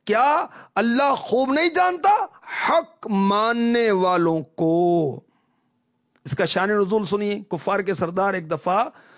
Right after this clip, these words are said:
حضور صلی اللہ علیہ وسلم کی خدمت میں حاضر ہوئے، دیکھا کہ آپ کے ارد گرد غربا اور مساکین کا ہجوم ہے۔ بولے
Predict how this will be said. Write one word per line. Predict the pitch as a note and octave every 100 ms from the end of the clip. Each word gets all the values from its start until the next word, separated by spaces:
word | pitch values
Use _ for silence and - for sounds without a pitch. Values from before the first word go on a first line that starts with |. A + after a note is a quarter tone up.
| - _ F3
حضور | F3 A#3
صلی | A3 G3 G3
اللہ | G#3 G3+ G#3 G#3+
علیہ | G3+ G#3+ G3+ G#3+
وسلم | F#3+ - F#3 G3+ G3+
کی | F#3+
خدمت | - F3 F3 G3+ G3+
میں | F3+
حاضر | D#3+ E3+ G3
ہوئے، | G3+ G3
دیکھا | F3 E3 F#3+
کہ | F#3 F#3
آپ | D#3+ E3 -
کے | F#3+
ارد | G3+ F#3+ F3+ F3
گرد | G3+ E3+
غربا | D3+ D3 E3+ E3 D#3+
اور | F#3+ F#3+
مساکین | D#3+ D3+ E3 D#3+ D#3 D#3+
کا | D#3
ہجوم | B2+ B2+ B2+ F3 C3
ہے۔ | - _ -
بولے | F3 A#3